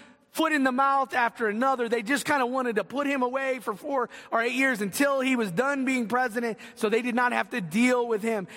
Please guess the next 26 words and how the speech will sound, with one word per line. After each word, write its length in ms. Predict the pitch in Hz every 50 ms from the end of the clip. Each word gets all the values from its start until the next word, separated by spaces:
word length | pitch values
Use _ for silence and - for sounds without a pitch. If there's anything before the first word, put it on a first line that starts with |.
| - - -
And, 220 | - 226 226 214 -
and 120 | - 247 247
isn't 280 | 254 330 339 349 349 330
it 320 | 294 247 - - 180 -
crazy 1160 | - - - - - 233 254 262 285 285 277 269 254 220 180 170 156 143 - - - 165 - - _ _ _ _ _ _ _ _ _ _ _ _ _ _ _ _ _ _ _ _ _ _ _ _ _ _ _
to 100 | 208 196
think 340 | - - 226 220 214 185 240
of 140 | 214 175 165
the 100 | 170 156
genealogy 1000 | 147 139 143 170 185 185 180 175 175 170 165 165 160 156 151 139 139 151 151 147
of 120 | 139 131
Jesus, 680 | 123 - 139 135 135 131 143 143 131 123 - - - - _ _ _ _ _ _ _ _ _ _ _ _
that 160 | 180 170 156
he 200 | 170 196 208 208
is 360 | 180 165 151 - - - - - - - - _ _ _
comfortable 680 | - - 208 214 202 - - 233 220 190 208 202 196
enough 440 | 175 165 160 156 156 160 165 - -
in 80 | 156 156
his 200 | 147 139 127 151
own 280 | 156 160 165 165 156
skin 600 | 143 - - - - 170 156 147 143 139 135 131 - - - - _ _
to 100 | - 180
have 180 | 180 180 170 165
a 140 | 156 151
very 600 | 151 143 156 196 208 208 202 190 175 160 156 139
suspect 1040 | 139 - - - - 190 190 185 - - - - - - 147 135 131 123 - - -